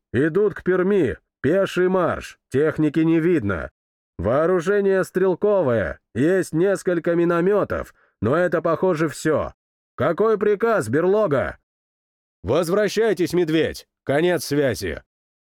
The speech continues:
"Толя, что происходит?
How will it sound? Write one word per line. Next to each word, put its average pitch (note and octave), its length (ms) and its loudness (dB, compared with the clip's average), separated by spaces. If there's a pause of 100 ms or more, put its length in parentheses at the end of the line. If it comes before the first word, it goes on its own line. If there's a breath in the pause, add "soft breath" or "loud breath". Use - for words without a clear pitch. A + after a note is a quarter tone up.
(360)
"Толя, C#3+ 540 -2 (220)
что - 260 -6
происходит? F3 800 -4